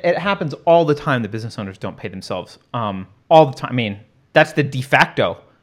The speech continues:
is you don't pay yourself to start with. Um, the first money you get, you, as soon as you start getting money, you pay other people, generally. Um, and, you know, I, here's why I'm gonna push back on this, "Some business owners are assholes."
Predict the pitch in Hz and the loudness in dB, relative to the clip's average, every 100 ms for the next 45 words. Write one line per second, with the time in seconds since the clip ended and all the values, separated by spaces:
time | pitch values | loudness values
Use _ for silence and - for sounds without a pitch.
0 | _ 120 117 117 131 123 143 127 - 95 | _ -8 -4 0 0 0 0 0 0 -4
1 | - 104 143 139 190 - _ _ - 117 | -4 -6 0 0 -2 -12 _ _ -4 -2
2 | 107 104 - _ 139 160 156 156 139 127 | -2 -4 -10 _ -4 0 0 0 0 0
3 | 123 156 - 110 117 - 131 - 214 185 | 2 2 0 -6 -10 -8 -6 -2 -2 -2
4 | 170 190 175 165 160 147 110 131 127 131 | -2 -4 -2 -4 -2 -4 -4 -2 2 2
5 | 131 131 147 - - _ _ _ - 101 | 2 -2 -6 -12 -16 _ _ _ -6 -6
6 | 98 90 - _ _ _ _ 135 127 117 | -6 -14 -20 _ _ _ _ 0 2 2
7 | 120 - _ - _ - 185 190 - 185 | -4 -10 _ -20 _ 2 2 2 -2 2
8 | 226 226 175 165 277 - 247 214 185 175 | 4 4 0 -2 -2 4 4 4 0 -2
9 | 160 156 151 151 123 - 139 127 131 131 | 2 4 4 2 -2 -2 0 0 -2 -2
10 | 120 113 110 101 - 156 | -4 -2 -4 -4 -4 -6